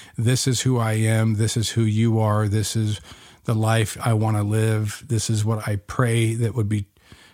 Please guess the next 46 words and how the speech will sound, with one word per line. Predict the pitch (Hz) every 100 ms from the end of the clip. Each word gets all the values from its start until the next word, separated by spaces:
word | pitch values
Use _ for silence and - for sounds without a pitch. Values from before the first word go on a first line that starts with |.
| -
true | - 135 127 127
in | 113
my | 110
experience | 104 - - 131 127 123 120
as | 113 101
it's | -
true | - 123 120 113
in | 117 107
who | 123 117
I | 107
am." | 104 120 123 123
And | 113 104 -
that's | 151 143
a | 135
kind | - 160
of | 123
meditation | 139 139 - 139 131 127 107 101 - - - - - -
that | 123 117
changes | - 127 123 117 104
my | 110 143
life, | 120 101 107
and | 117
I | 104
think | 123 110
it'll | 101
change | - 117 107 98
yours. | 110 107 98 101
This | 120 123
is | 110
a | 104
great | 117 117 -
passage | 117 117 - 104 -
to |
do | 101 110
that | 110 104 101
with. | 95 95 - - - - - - -
It's | 135 -
one | 151
of | 180
those | 160 -
passages | 127 120 131 113 117 117 110
where | 117
Paul | 107 - 135 135
is | 120
talking | - 127 120 127
about | 117 120 113 107